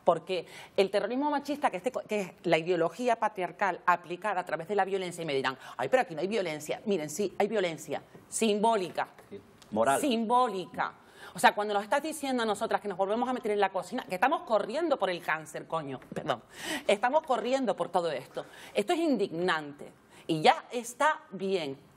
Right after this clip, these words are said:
Speaker 1: que se burlen de nosotras, miles de mujeres corriendo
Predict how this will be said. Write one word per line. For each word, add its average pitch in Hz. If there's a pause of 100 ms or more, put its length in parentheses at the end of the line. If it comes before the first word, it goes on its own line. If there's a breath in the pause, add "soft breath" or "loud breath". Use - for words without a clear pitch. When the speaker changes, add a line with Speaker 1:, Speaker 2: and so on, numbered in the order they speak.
Speaker 1:
que 196
se 190
burlen 277
de 254
nosotras, 180 (140)
miles 254
de 190
mujeres 180
corriendo 175